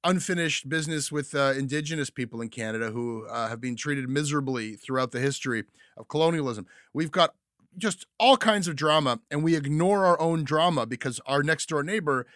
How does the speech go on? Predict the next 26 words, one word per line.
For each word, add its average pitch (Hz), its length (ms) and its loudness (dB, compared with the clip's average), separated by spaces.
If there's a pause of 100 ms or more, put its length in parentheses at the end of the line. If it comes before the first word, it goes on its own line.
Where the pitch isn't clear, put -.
(160)
is 147 200 -4
the 147 60 -6
biggest 151 300 -2
empire 135 340 2
the 127 120 -2
world 123 180 -4
has 120 140 -6
ever 117 160 -4
known. 123 440 2 (320)
That 131 260 2
is 139 160 -6
also 156 400 2
the 127 100 -4
biggest, 131 480 -4
uh, 120 280 2
media 143 440 2
and 127 120 -2
entertainment 139 540 -4
force - 600 -8
that, 117 280 -2
uh, 113 140 0
the 117 80 -4
world 113 200 -4
has 113 140 -8
ever 113 160 -4
known. 113 280 -4